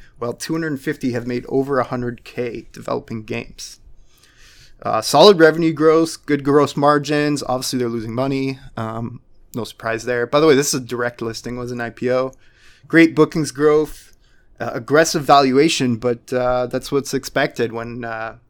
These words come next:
you know, it, it's a, it's a, got a great mode. It's a, a really good idea. I could see the appeal to it, and, uh, just be interesting if they can kinda capture a bit of that older demographic,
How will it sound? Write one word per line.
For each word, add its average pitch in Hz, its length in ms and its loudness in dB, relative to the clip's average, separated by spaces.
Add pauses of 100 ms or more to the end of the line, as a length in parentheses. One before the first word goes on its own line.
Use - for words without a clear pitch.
(560)
you 120 120 -8
know, 123 140 -4
it, 123 100 -2
it's 135 320 -4
a, 123 340 -2
it's 127 200 -10
a, 120 80 -12 (240)
got 131 160 -2
a - 20 -2
great 131 320 0
mode. 131 320 0
It's 143 180 -2
a, 123 320 -4 (140)
a 131 60 -10
really 135 340 -2
good 131 160 -2
idea. 131 720 -4 (420)
I 113 80 -8
could 117 180 -14
see 143 220 -2
the 131 140 0
appeal 135 400 -2
to 147 240 -4
it, - 500 -4 (220)
and, 120 360 -10
uh, 113 340 -8 (840)
just 135 180 -8
be 156 140 2
interesting 147 460 -2
if 123 100 -4
they 131 100 -2
can 123 140 -6
kinda 127 240 -4
capture 123 440 -4
a 120 40 -4
bit 120 140 -6
of 127 80 0
that 120 360 -2
older 131 360 -2
demographic, 123 1040 -2